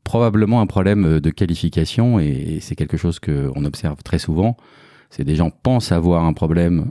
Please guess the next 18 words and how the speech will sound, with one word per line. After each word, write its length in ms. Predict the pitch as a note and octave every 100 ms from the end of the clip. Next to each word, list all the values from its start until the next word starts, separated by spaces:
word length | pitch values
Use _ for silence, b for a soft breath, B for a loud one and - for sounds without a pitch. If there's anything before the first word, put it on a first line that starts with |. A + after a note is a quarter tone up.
| -
de 160 | D#2+ F2+
closing 500 | - D2 C2+ G2 B2 -
à 80 |
la 80 | C#3+
conclusion 480 | - G#2 - E2 E2+
de 60 | C#2
leurs 160 | C#2+
affaires, 360 | C#2 - G2+ G#2+ - b b b
alors 160 | - C#3
que 80 | -
le 60 |
problème 400 | - C#2+ D2 F#2+ - -
est 120 | D2+
clairement, 640 | - F#2 E2 E2 E2+ F2 b b b -
euh, 320 | D2 C2 C2 -
en 140 | F#2+ E2+
amont 340 | D2 D#2 G#2 _ _ _ _
sur 480 | - - G2+ G2